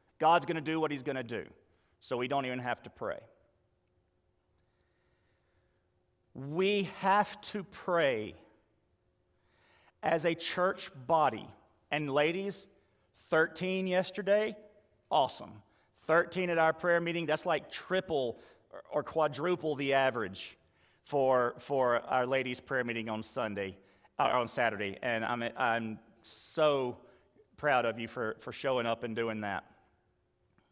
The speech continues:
But we have got to pray with passion, with intentionality, with fervency,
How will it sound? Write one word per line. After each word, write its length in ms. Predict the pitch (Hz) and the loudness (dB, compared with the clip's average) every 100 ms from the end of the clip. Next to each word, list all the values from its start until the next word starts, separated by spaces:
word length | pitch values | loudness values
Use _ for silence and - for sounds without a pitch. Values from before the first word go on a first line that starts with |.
| _ _ _ _ _ _ _ - - | _ _ _ _ _ _ _ -20 -8
But 120 | - | -8
we 300 | 143 175 220 | -2 0 2
have 200 | 196 147 | 0 0
got 280 | 139 170 - | 4 4 4
to 80 | 156 | -8
pray 580 | - 175 160 165 165 - - _ - | -4 0 2 2 -2 -8 -20 _ -2
with 400 | 147 131 - - _ _ _ _ _ _ _ _ | 0 0 -2 -20 _ _ _ _ _ _ _ _
passion, 800 | - 180 190 - 233 226 226 - - _ _ _ _ _ _ _ _ _ _ _ _ _ _ | 0 4 4 4 0 0 -2 -6 -14 _ _ _ _ _ _ _ _ _ _ _ _ _ _
with 300 | 143 160 151 - | 2 2 2 -2
intentionality, 1120 | 156 - 185 - 139 147 180 202 202 202 185 - _ _ _ _ _ _ _ _ _ _ _ _ _ _ - | -4 -2 -4 -2 0 4 4 4 0 -6 -8 -14 _ _ _ _ _ _ _ _ _ _ _ _ _ _ -4
with 260 | 170 156 - - - - | 2 2 0 -16 -18 2
fervency, 880 | 180 202 196 202 - 202 196 190 | 4 4 2 -4 -4 -2 -2 -4